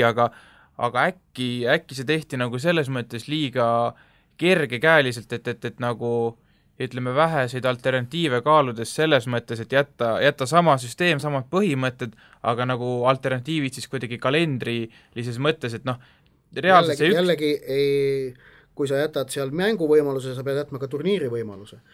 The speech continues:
Speaker 2: Ja turniir võib, äh, vajada kas siis kolme või, võib vajada kolme mängupäeva näiteks, on ju. Äh, kui on kolm võistkonda, on samuti vaja kolme mängupäeva,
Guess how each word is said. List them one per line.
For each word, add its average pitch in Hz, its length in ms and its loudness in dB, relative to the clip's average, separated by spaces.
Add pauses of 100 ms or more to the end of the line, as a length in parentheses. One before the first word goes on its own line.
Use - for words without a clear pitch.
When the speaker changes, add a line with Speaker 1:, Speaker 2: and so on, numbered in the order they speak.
(140)
Speaker 2:
Ja 110 80 -16
turniir 135 460 -2
võib, 127 360 -4
äh, 127 220 -2
vajada 127 460 -4 (200)
kas 120 200 -14
siis 123 120 -14
kolme 139 640 0
või, 127 380 -4 (280)
võib 135 180 -2
vajada 156 240 -2
kolme 151 320 0
mängupäeva 113 540 -4
näiteks, 101 420 -18
on 104 120 -14
ju. 123 60 -20 (440)
Äh, 113 300 0 (100)
kui 127 160 2
on 123 80 0
kolm 151 240 4
võistkonda, 139 400 0
on 139 120 -2
samuti 151 220 -4
vaja 123 180 0
kolme 156 280 4
mängupäeva, 135 540 -2